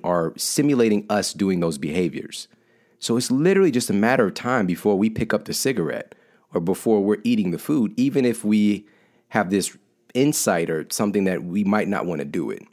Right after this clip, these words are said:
And so that's number one. We can only be what we see. And so environment plays a huge role. And so as things are changing and this kind of Western, uh, f-, form of eating and lifestyle is kind of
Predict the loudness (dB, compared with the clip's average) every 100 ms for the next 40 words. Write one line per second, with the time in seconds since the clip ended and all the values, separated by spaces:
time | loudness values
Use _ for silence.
0 | _ _ _ _ _ -6 0 0 4 4
1 | 4 4 2 -2 -8 -16 _ 0 2 4
2 | 2 -2 -4 -4 0 2 2 2 2 4
3 | 2 0 -2 -2 0 0 -2 -8 _ _
4 | _ _ _ _ _ _ _ -6 -2 0
5 | 0 0 2 2 2 0 -2 -2 -6 -2
6 | 0 0 -2 -2 0 0 -2 -2 -2 0
7 | 0 -2 -2 -6 _ _ 0 2 0 0
8 | 2 2 4 2 2 0 -2 -2 0 0
9 | -2 0 0 2 0 -2 -10 -20 -20 _
10 | -10 -4 -2 0 -2 -4 -10 _ _ _
11 | _ _ -20 -20 -20 -4 2 4 2 0
12 | 0 4 4 4 4 2 0 0 0 0
13 | 2 4 2 0 -2 -4 -2 -2 0 -4
14 | -10